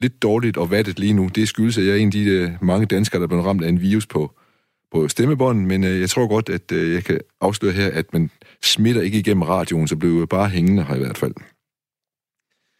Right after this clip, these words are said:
Og har vi ikke et motto i det her program? Jo, det har vi.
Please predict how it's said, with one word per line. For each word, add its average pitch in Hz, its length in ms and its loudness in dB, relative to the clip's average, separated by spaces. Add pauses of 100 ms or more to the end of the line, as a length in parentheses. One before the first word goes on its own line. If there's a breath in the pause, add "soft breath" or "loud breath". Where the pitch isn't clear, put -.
(960)
Og 90 60 0
har 104 120 2
vi 107 80 0
ikke 113 100 0
et 104 60 0
motto 123 300 2
i 120 40 0
det 117 100 2
her 107 80 0
program? 107 380 -2
Jo, 95 120 2
det 92 120 -2
har 104 200 -2
vi. 82 120 -4